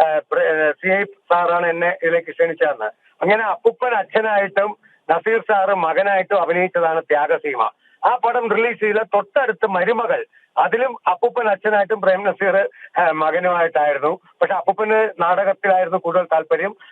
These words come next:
അപ്പൂപ്പന് സ്വർണ്ണകമലം കിട്ടിയതും ഷേക്സ്പിയർ നാടകം, അപ്പൂപ്പൻ ഇംഗ്ലീഷ്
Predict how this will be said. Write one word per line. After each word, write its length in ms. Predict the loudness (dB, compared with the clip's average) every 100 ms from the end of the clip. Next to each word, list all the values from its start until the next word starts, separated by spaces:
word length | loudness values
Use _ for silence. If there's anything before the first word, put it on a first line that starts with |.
| -2
അപ്പൂപ്പന് 380 | -2 0 0 0
സ്വർണ്ണകമലം 580 | 0 0 0 0 0 -2
കിട്ടിയതും 440 | -2 0 0 0 -2
ഷേക്സ്പിയർ 440 | -2 -2 _ 0 0
നാടകം, 320 | 0 2 2
അപ്പൂപ്പൻ 340 | 0 -2 -4 -8 -18 -8
ഇംഗ്ലീഷ് 300 | -2 0